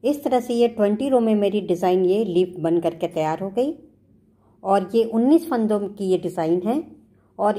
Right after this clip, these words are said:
यही उन्नीस फंदे सीधे और उल्टे तरफ से हमारे रिपीट हुए हैं। और उसके बाद अब यहाँ से फिर हमारा स्टार्ट होगा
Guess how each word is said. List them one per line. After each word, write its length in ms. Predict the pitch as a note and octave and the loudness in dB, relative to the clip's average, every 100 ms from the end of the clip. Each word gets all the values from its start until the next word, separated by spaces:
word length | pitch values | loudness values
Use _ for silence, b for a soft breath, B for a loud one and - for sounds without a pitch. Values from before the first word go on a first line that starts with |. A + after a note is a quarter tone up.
| G3+ | -2
यही 300 | G3 A3+ D4+ | 0 2 2
उन्नीस 360 | B3 A3+ A3 | 2 0 -2
फंदे 260 | A3 G3+ G3+ | -2 -2 -2
सीधे 340 | G3+ G3+ G3 A#3+ | -4 -6 0 2
और 180 | A3+ | 4
उल्टे 280 | G3 F#3 G3+ | 0 -2 -4
तरफ 240 | G3 F3+ F3+ | -2 -4 -4
से 120 | F#3+ | -6
हमारे 320 | E3 E3 E3 | -4 -2 -2
रिपीट 440 | E3 D#3 E3+ F3 G3 | -2 -4 -6 -6 -4
हुए 100 | A#3 | -4
हैं। 240 | A#3+ C4 - B B B - | -2 -4 -8 B B B -2
और 160 | A3 | -2
उसके 300 | A3 D4 - | 0 -4 -2
बाद 240 | C#4+ B3+ B3 | 0 0 0
अब 140 | A3+ G#3 | -4 -2
यहाँ 300 | G#3 G#3 G#3 | -2 0 -2
से 160 | A3+ | -2
फिर 200 | A3 A3+ | -2 -2
हमारा 320 | G3 F3+ F3+ F3+ | -2 -2 0 -2
स्टार्ट 360 | F3+ E3 D#3 D#3 | 0 -2 -2 -4
होगा 280 | D3 D3 | -4 -4